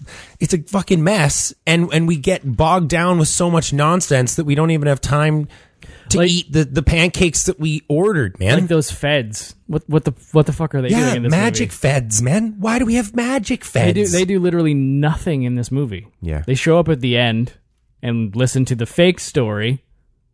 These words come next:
Speaker 2: Wink, wink.
Speaker 1: Why is it called Bright?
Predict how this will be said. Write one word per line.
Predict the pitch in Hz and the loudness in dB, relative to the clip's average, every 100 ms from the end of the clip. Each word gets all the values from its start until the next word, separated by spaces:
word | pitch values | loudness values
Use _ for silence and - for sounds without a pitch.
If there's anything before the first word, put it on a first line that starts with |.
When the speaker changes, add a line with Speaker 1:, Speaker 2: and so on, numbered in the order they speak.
| _ _ _ _ | _ _ _ _
Speaker 2:
Wink, | 113 123 123 | -2 0 0
wink. | 117 113 135 - - | 0 0 0 -4 -2
Speaker 1:
Why | 156 196 | 2 2
is | 240 | 2
it | 202 | 0
called | - 196 151 | 0 0 2
Bright? | 147 185 185 | 2 2 0